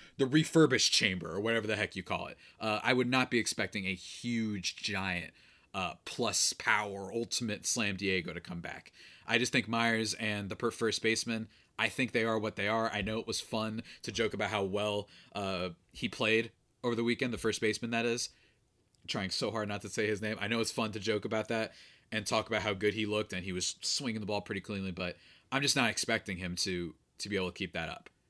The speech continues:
You know what I'm saying? <sighs> It's unfortunate, but that's the situation, guys. That's the situation. But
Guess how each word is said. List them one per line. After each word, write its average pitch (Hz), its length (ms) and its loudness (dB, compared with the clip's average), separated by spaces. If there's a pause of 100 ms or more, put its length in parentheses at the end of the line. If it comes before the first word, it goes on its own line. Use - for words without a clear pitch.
(220)
You - 20 -12
know 90 60 -6
what 87 160 -6
I'm 87 180 -4 (1300)
saying? 170 240 4 (100)
<sighs> - 160 -12
It's 147 160 -4
unfortunate, 180 380 2
but 123 80 -2
that's 131 180 0
the - 60 -2
situation, 90 500 -4
guys. - 280 -14 (200)
That's - 140 -16
the - 160 -12
situation. - 440 -14
But - 220 4